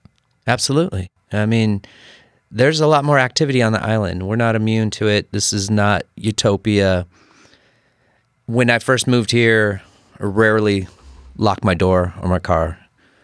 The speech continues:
In the last year, my wife's bicycle was stolen out of m-,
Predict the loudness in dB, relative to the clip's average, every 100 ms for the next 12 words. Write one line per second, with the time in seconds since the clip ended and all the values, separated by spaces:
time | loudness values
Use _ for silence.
0 | _ _ _ _ _ _ _ _ _ _
1 | _ _ 0 2 4 4 2 0 -6 -12
2 | _ _ _ -10 -2 0 2 2 2 -2
3 | -8 _ -20 _ _ _ _ _ _ _
4 | -6 -2 0 0 0 -4 -4 -2 -2 -2
5 | -2 -2 -2 -2 0 0 0 0 -2 -4